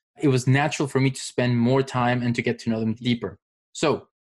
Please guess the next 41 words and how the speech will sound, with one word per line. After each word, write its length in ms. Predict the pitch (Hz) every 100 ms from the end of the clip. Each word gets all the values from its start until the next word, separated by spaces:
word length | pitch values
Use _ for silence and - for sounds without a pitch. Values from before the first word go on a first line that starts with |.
| _
to 80 | -
answer 220 | 147 -
your 100 | 147
question, 440 | 135 139 - 98 -
in 220 | 170 180
surgery, 520 | 190 185 175 185 202 -
I 120 | 147
got 200 | 180 208
to 80 | 180
know 100 | 180
my 140 | 175
patients 340 | 143 175 165 143
very 200 | 151 165
well, 380 | 151 147 - -
not 240 | 135 147 196
as 140 | -
well 100 | 214
as 140 | 190
I 60 | 147
wanted 300 | 139 208 170
to, 300 | - 113 117 -
but 160 | 127 127
really 400 | 131 127 180 160
well. 440 | 123 165 135 92 127 117
You 100 | 113
know, 160 | 123
they 140 | 139 139
would 180 | 131
get 140 | 131 135
to 120 | 127
know 160 | 131 143
me 120 | 139
and 100 | 120
I 40 |
would, 140 | 113 113
we 100 | 123
would 100 | 101
chit 220 | - - 139
chat 260 | - 143
and 100 | 131
stuff, 160 | -